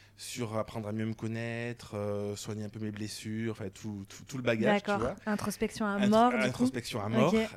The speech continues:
Speaker 1: euh, travail psy et tout.
Speaker 2: Ok.
Speaker 1: Et du coup, je me dis, « Bon, ben, puisqu'on est dans une période où c'est un peu, euh, bizarre,
Speaker 2: Ouais.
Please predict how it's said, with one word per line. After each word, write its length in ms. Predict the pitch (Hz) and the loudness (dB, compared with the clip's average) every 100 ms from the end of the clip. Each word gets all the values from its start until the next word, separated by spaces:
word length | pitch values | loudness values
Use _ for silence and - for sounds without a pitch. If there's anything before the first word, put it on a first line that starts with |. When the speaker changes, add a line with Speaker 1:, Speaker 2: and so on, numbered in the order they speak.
| - | -8
Speaker 1:
euh, 260 | 117 104 101 | -4 -2 -4
travail 320 | - 104 101 | -6 -6 -6
psy 440 | 104 - 117 117 110 | -6 -12 -10 -4 -4
et 40 | |
tout. 140 | 104 143 | -2 0
Speaker 2:
Ok. 180 | 214 220 220 - - - | 2 0 -2 -8 -20 -8
Speaker 1:
Et 220 | 143 135 | 0 2
du 160 | 147 117 | 2 -2
coup, 220 | - 180 | -2 0
je 60 | 151 | 0
me 120 | 127 | 0
dis, « 180 | 120 165 | -2 -2
Bon, 120 | 139 | 0
ben, 180 | 110 95 - - - | 0 -2 -6 -20 -8
puisqu'on 320 | 160 151 147 | -6 -2 -2
est 40 | |
dans 80 | 139 | -2
une 160 | 123 120 | -2 -2
période 460 | 123 123 123 127 | 0 2 2 0
où 40 | 104 | -6
c'est 140 | - | -6
un 140 | 101 104 | -4 -4
peu, 140 | 135 | -2
euh, 540 | 131 117 110 107 104 104 | 0 2 2 2 0 -4
bizarre, 640 | 104 110 117 139 185 - 220 | -8 -6 0 0 0 -4 -2
Speaker 2:
Ouais. 260 | 208 196 | 0 -2